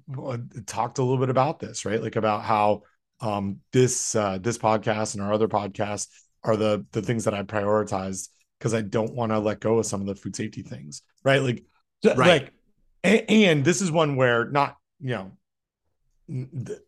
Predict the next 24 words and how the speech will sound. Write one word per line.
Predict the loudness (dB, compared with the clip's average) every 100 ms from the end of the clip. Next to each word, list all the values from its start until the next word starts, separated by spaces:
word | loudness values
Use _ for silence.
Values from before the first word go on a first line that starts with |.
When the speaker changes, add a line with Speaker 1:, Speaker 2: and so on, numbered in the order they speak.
| -10
Speaker 1:
w-, | -10 -2
we're, | 6 6 6 0 -10 -8 -8
I, | -2
I | 2
don't, | 2 0 -12 -18 _ -6
it's, | -4
it | 2 4
would | 4
be | 4 2 -2 -10 _ _ -2
n-, | -2 0
not | 4 6 6
the | 2
same | 2 2 2
show | 4 4 4
if | 0
you | -2
replace | -2 0 -4 -4
me | -4 -2
with | -2
someone, | -4 -6 -8 _ _ _ _ _ _ _ _ _ -4 -2 2
right? | 6 6 8
Speaker 2:
Oh, | 8
Speaker 1:
Like, | 8
Speaker 2:
no. | 4 -2 -8